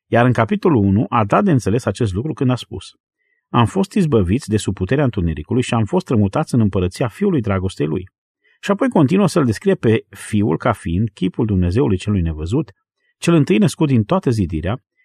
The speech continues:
prin El au fost făcute toate lucrurile. El este capul bisericii sale și versetul nouăsprezece. "Toată plinătatea locuiește în El." Cu alte cuvinte, vedeți, Pavel încearcă să spună că plinătatea este în Hristos.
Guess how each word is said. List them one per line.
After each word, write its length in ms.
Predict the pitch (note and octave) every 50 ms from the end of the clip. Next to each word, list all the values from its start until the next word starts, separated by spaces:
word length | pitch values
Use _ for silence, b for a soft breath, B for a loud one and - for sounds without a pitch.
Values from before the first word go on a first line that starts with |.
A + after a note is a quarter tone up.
| _ _ _
prin 180 | - D#3+ E3+ E3+
El 120 | A3 B3+
au 80 | A#3+ E3+
fost 240 | - - E3 -
făcute 300 | - B2+ - - D3+ -
toate 280 | D#3+ - - F3+ - G3+
lucrurile. 400 | G3+ A#3 G3+ - G#2 E2+ D#2 - -
El 160 | - F#2 F#2
este 200 | F#2+ F#2+ - A2+
capul 280 | - - F#2 - A#2 G#2+
bisericii 480 | G2+ G2+ - - F#2 F#2 F#2 - B2
sale 280 | - - F3+ D3 F#2+ D#2+
și 140 | - - E2+
versetul 400 | F#2 G2 - - G#2 - C#3 C#3+
nouăsprezece. 680 | D#3+ D#3 C#3 A2 - - F2+ E2 F#2 E2+ - - - _ _ _ _ _ _ _
"Toată 400 | - B2+ C3+ F3+ G#3+ - - G3+
plinătatea 480 | D#3 - B2+ G#2+ G2+ F#2 A#2+ B2+ C3+ B2+
locuiește 400 | A2 F#2+ - F#2+ F#2 - - E2
în 80 | E2
El." 240 | D#2 - - - _ _ _ _ _ _ _ _ _ _
Cu 80 | - -
alte 180 | G#3+ A3+ A3
cuvinte, 300 | A3 G3+ G#3+ G#3+ G#3 F#3
vedeți, 400 | E3 D3 D3+ G3 G3+ - - - _ _ _ _
Pavel 280 | _ - F3 G#3+ A#3+ G#3+
încearcă 360 | F3 C#3 - - F#3 - -
să 100 | B2+ B2
spună 300 | A2 - - F3+ F3 F3
că 140 | B2 - B2+
plinătatea 500 | G#2 - A#2 G#2+ G#2+ G#2 C3 D#3 - E3
este 160 | C#3 - -
în 80 | D3 C#3+
Hristos. 380 | - F3+ E3+ - - F#2 -